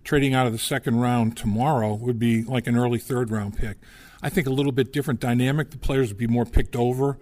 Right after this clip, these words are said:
at that particular point in time. But with that said, if they're picked over and you only have one or two left that you really, you know, think you, y-,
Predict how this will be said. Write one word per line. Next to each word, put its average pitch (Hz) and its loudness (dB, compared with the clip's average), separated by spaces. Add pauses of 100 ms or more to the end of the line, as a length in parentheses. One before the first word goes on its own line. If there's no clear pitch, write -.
(360)
at 120 -6
that 131 0
particular 127 -2
point 131 -6
in 117 -4
time. 139 -4
But 160 -4
with 151 0
that 123 -2
said, 165 -2
if 123 -2
they're 113 -4
picked 147 -6
over 135 0 (480)
and 135 0
you 131 0
only 147 0
have 120 -2
one 139 -2
or 127 -2
two 120 -2
left 135 0
that - -8
you 117 -6
really, 123 0
you 127 -2
know, 110 0
think 131 -6
you, 120 -2 (500)
y-, 139 -8